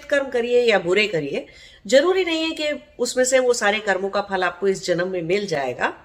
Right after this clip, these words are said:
बहुत सारे कर्म जो होंगे वो आपके <coughs> आगामी भी हो सकते हैं, आगामी कहलाएंगे,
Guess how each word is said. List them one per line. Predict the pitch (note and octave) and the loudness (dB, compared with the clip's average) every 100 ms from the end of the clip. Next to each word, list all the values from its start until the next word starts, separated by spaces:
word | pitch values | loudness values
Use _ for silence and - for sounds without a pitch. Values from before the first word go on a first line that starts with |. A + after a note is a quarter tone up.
| _ _ - - - | _ _ -20 -20 -4
बहुत | G#3+ A#3+ A#3+ | 2 2 2
सारे | A#3 A3 | 0 0
कर्म | A3 G3 G3 | 0 -2 -2
जो | F#3 F3 | -4 -4
होंगे | E3 D#3+ | -2 -2
वो | D#3+ D3+ | 0 -2
आपके | - - A3+ F#4 - - - - _ | -4 -4 -4 -4 -12 -20 -20 -20 _
<coughs> | - - F#4+ A3 - - | 2 4 6 4 2 0
आगामी | G3 G3 G#3+ C#4+ | 2 4 4 2
भी | C4+ A#3+ | 0 0
हो | F#3+ | 0
सकते | E3 - E3+ | -4 -8 -8
हैं, | - - _ _ _ _ _ _ - - | -10 -12 _ _ _ _ _ _ -20 0
आगामी | F#3+ G3 G#3+ B3 | 4 4 2 0
कहलाएंगे, | A3 F#3+ F3 E3+ G#3 | 0 0 0 2 -2